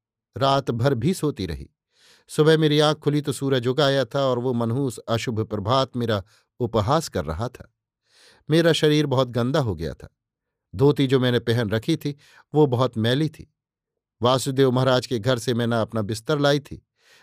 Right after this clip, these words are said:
न कपड़े लत्ते, न कोई दूसरा सामान। जैसी बैठी थी, वैसी ही चली आई थी। मेरी वो सब रकम भी वहीं रह गई थी,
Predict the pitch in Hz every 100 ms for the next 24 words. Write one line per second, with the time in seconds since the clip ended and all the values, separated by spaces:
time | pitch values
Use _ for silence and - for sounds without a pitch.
0 | _ 165 156 139 147 151 135 - 151 143
1 | 127 131 117 117 104 90 - 113 120 -
2 | _ _ _ _ _ _ _ 104 135 120
3 | 101 123 123 147 - 139 _ _ _ _
4 | 131 143 147 123 117 127 139 139 76 -
5 | - _ _ _ _ _ _ _ 135 160
6 | 151 151 143 139 127 123 143 143 123 104
7 | 151 151 131 135 117 117 151 143 117